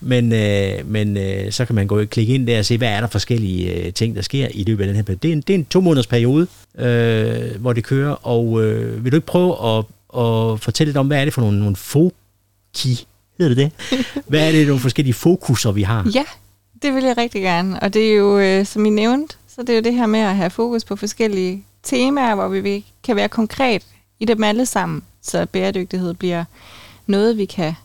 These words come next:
Speaker 2: arbejde med, uden det for fluffy, kan
Speaker 1: Ja.
Speaker 2: vi sige det?
Speaker 1: Ja, det kan man godt.
Speaker 2: <laughs> Det har vi talt
Speaker 1: Ja.
Speaker 2: lidt om.
Speaker 1: Vi skal kunne have det i,
Speaker 2: <laughs> Vi
Speaker 1: øh,
Speaker 2: skal kunne gøre
Speaker 1: vi skal
Speaker 2: noget.
Speaker 1: kunne mærke det.
Speaker 2: Ja.
Speaker 1: Ja.
Speaker 2: Så vi har jo fokus på affald.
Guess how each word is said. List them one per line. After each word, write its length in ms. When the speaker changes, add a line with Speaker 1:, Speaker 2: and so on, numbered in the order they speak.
Speaker 2:
arbejde 460
med, 240
uden 240
det 140
for 320
fluffy, 580
kan 120
Speaker 1:
Ja. 40
Speaker 2:
vi 60
sige 220
det? 220
Speaker 1:
Ja, 80
det 120
kan 100
man 180
godt. 100
Speaker 2:
<laughs> 0
Det 100
har 80
vi 100
talt 320
Speaker 1:
Ja. 80
Speaker 2:
lidt 120
om. 160
Speaker 1:
Vi 80
skal 140
kunne 160
have 120
det 200
i, 180
Speaker 2:
<laughs> 80
Vi 40
Speaker 1:
øh, 60
Speaker 2:
skal 240
kunne 200
gøre 320
Speaker 1:
vi 60
skal 80
Speaker 2:
noget. 160
Speaker 1:
kunne 100
mærke 200
det. 140
Speaker 2:
Ja. 280
Speaker 1:
Ja. 100
Speaker 2:
Så 160
vi 100
har 180
jo 80
fokus 380
på 100
affald. 480